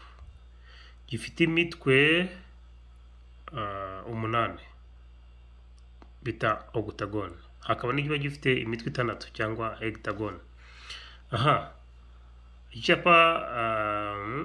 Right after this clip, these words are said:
wakora iki ubonye iki cyapa? A yagira kiti,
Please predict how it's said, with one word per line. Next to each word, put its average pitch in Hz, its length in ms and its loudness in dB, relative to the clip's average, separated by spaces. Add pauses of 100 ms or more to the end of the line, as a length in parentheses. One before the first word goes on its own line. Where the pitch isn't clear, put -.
(140)
wakora 123 340 0
iki - 220 -4
ubonye 143 320 0
iki 120 160 -6
cyapa? - 340 -4 (260)
A 160 160 10
yagira 120 360 4
kiti, 110 320 -2